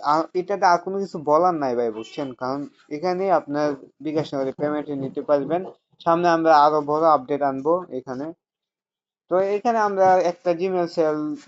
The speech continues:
দিয়ে টাকাটা পেমেন্ট করি, কারণ অনেকে আবার স্কিম ভাবতে পারেন যে, "ভাই, এটা তো ম-, মনে করেন যে এই বাংলাদেশি সাইট, এটা স্কিম করতে পারে।" আরে না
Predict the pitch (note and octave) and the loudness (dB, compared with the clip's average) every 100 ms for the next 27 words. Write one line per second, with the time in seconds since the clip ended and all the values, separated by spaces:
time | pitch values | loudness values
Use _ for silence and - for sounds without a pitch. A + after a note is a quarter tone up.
0 | D3 D3 D#3 D3+ C#3 D3 D#3 D3+ D#3 D#3 | -10 -4 -2 0 0 0 -2 -2 -6 -6
1 | C#3+ D3 D3 D3 D3 D3 D3 C#3 C#3 D3+ | -6 -4 -4 -4 -2 -2 0 -4 -4 -4
2 | D3 C#3+ - - C3+ C3 - C#3 B2+ B2+ | -2 -4 -6 -10 -4 -2 -2 -6 -2 -2
3 | C3+ C3 A#2+ C3 C3 C3 B2 C3 B2+ C3 | -2 -6 -2 0 0 -4 -8 -8 -6 -8
4 | B2+ B2 B2 B2+ C3+ C3+ B2 A2+ C3 B2 | -8 -10 -12 -10 -10 -10 -12 -12 -10 -6
5 | C3 C#3 D#3 D3+ - F#3 D3 C3 C3 - | -6 -6 -8 -8 -2 0 0 -6 -6 -10
6 | C3 B2 A#2+ A2 G#2 G2+ _ _ _ C3 | -14 -12 -12 -12 -14 -14 _ _ _ -2
7 | C#3 C#3 | 0 0